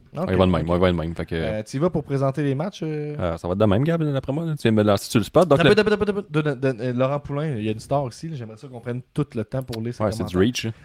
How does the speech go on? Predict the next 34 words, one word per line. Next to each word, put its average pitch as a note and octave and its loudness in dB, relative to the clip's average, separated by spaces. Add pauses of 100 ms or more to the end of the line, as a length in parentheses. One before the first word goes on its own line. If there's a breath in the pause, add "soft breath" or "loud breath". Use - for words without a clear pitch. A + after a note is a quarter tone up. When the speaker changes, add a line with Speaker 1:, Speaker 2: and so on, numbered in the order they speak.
(140 soft breath)
Speaker 1:
Euh, « B2+ 2
Je C#3 0
serai D#3+ 4
à D#3+ 8
Battle D3 6
War D#3 6
demain. C3+ 2
Je B2+ -2
peux E3 0
devenir D#3 2
votre B2+ 0
chroniqueur D#3 2
Battle C#3 4
War. » A#2 2
Mais B2 0
on C3 0
était D#3 2
justement G3+ 0
à C4 2
la F3 2
recherche D#3 0
d'un B2+ 2
chroniqueur C3 -4
Battle C3 -4
War, B2+ -4
Speaker 2:
Ouais, D#3+ 6
Speaker 1:
là. F3 0
Speaker 2:
c'est E3+ 0
vrai, - 2
Speaker 1:
On A#2+ 0
Speaker 2:
ça. D#3+ 4
Speaker 1:
se E3+ 2
disait, D3+ 0
euh, « G#2+ -6